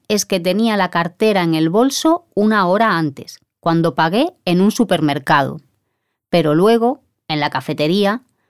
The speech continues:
puse el bolso en la silla y fui un momento a los servicios. A lo mejor se la llevaron entonces.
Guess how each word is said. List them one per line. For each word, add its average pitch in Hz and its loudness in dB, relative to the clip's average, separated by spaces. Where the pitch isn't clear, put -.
puse 254 4
el 202 2
bolso 214 2
en 151 0
la 147 -2
silla 269 2
y 175 -2
fui 196 0
un 196 2
momento 208 0
a 247 4
los 156 -4
servicios. 147 -4
A 160 0
lo 160 0
mejor 196 0
se - -4
la 220 2
llevaron 233 2
entonces. 269 0